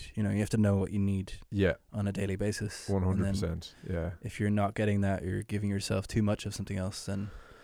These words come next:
Speaker 1: it's just balance, right? Like
Speaker 2: Yeah.
Speaker 1: anything,
Speaker 2: Yeah.
Speaker 1: like anything in life,
Speaker 2: Like
Speaker 1: yeah.
Speaker 2: good diet, whatever.
Speaker 1: Yeah, totally.
Speaker 2: Good
Speaker 1: It all
Speaker 2: diet,
Speaker 1: helps,
Speaker 2: good
Speaker 1: like, good
Speaker 2: music,
Speaker 1: sleep.
Speaker 2: yeah, yeah.
Speaker 1: Yeah.
Speaker 2: Like, um, <clears throat> yeah, I, I just ha-, I wrestle with these things where, you know, like, if I'm going out for, like,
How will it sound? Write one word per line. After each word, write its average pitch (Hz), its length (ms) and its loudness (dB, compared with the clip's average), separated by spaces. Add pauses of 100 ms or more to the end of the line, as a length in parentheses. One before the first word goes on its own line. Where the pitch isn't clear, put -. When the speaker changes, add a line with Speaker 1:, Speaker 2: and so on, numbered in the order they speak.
(420)
Speaker 1:
it's - 80 -16
just - 120 2
balance, 113 360 6
right? 113 180 6 (240)
Like 113 100 4
Speaker 2:
Yeah. 147 80 12
Speaker 1:
anything, 107 300 6 (480)
Speaker 2:
Yeah. 151 200 10
Speaker 1:
like 107 120 0
anything 98 240 2
in 98 100 0
life, 98 200 -2
Speaker 2:
Like 101 120 2
Speaker 1:
yeah. 101 60 0
Speaker 2:
good 104 120 6
diet, 107 280 8 (220)
whatever. 101 320 6 (100)
Speaker 1:
Yeah, - 200 -10
totally. 139 200 -4
Speaker 2:
Good 107 160 2
Speaker 1:
It - 60 0
all 101 60 6
Speaker 2:
diet, 98 120 6
Speaker 1:
helps, 104 240 0
Speaker 2:
good - 100 2
Speaker 1:
like, 104 60 0
good 104 60 0
Speaker 2:
music, 98 240 0
Speaker 1:
sleep. 98 180 2
Speaker 2:
yeah, 95 160 8
yeah. 95 120 4 (120)
Speaker 1:
Yeah. 113 160 -4 (400)
Speaker 2:
Like, 127 260 10 (300)
um, 107 500 4 (380)
<clears throat> 151 40 0 (680)
yeah, 113 240 4
I, 104 100 -2 (220)
I 120 60 4
just 123 180 2
ha-, 131 140 0
I 113 120 6
wrestle 113 380 4
with 107 120 0
these 101 180 -2
things 101 240 2
where, 95 240 4
you 110 80 6
know, 110 100 6
like, 92 180 4
if 82 100 -2
I'm 92 120 4
going 92 200 4
out 92 140 2
for, 87 200 -2
like, 85 280 -2